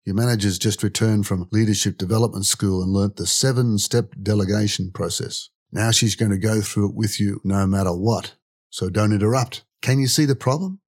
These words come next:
We think the skill steps are the answer, and the more military precision we can do them with, the better.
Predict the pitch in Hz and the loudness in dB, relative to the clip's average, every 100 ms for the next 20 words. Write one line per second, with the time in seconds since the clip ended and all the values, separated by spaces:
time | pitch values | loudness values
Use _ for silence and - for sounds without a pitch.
0 | _ 131 185 185 - - 156 190 - 101 | _ -2 -2 -2 -2 2 0 0 -2 -2
1 | - 104 107 156 190 - 92 95 110 117 | -2 0 0 0 0 0 0 0 2 2
2 | 110 110 123 147 120 113 - 98 139 123 | 2 2 2 2 2 -2 0 0 0 2
3 | 104 101 101 98 101 110 107 110 107 113 | 0 0 0 0 2 2 2 2 0 -2
4 | 120 170 143 - | 0 0 0 -6